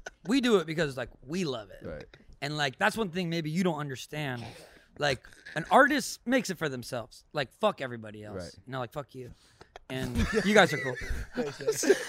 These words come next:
Speaker 1: But, like, what I'm getting at is, like, it doesn't really matter what anyone thinks. Like, the song that I made seven years ago that people like,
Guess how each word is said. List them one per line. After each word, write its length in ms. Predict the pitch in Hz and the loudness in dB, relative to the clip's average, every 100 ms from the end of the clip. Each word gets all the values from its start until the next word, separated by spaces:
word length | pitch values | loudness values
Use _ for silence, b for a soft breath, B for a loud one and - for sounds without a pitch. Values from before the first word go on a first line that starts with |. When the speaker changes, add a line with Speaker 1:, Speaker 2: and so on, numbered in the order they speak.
| - - | -8 2
Speaker 1:
But, 120 | 320 | 6
like, 160 | 320 240 | 8 6
what 160 | 277 | 8
I'm 120 | 320 247 | 6 8
getting 260 | 285 262 | 6 8
at 120 | 262 247 | 6 6
is, 120 | 185 | 4
like, 320 | 214 170 - - _ | 4 4 0 -20 _
it 160 | 208 165 | 0 4
doesn't 360 | 262 285 247 165 | 6 6 0 -8
really 440 | 151 151 202 233 190 | -8 0 6 6 6
matter 480 | 156 151 135 117 113 | 4 2 0 -6 -4
what 120 | 151 | -2
anyone 300 | 160 151 135 | -2 -2 -6
thinks. 220 | 165 135 | -6 -6
Like, 120 | 147 127 _ | -6 -6 _
the 80 | 151 | -12
song 360 | - 175 185 175 | -4 -4 -2 -4
that 140 | 151 - | -6 -6
I 100 | 135 | -6
made 380 | 143 147 143 127 | -4 -2 -2 -6
seven 340 | - 135 135 | -10 -10 -10
years 240 | 135 135 131 | -8 -8 -8
ago 340 | 131 127 127 | -8 -8 -8
that 140 | 123 | -10
people 240 | 147 127 131 | -10 -8 -6
like, 320 | 123 123 | -4 -4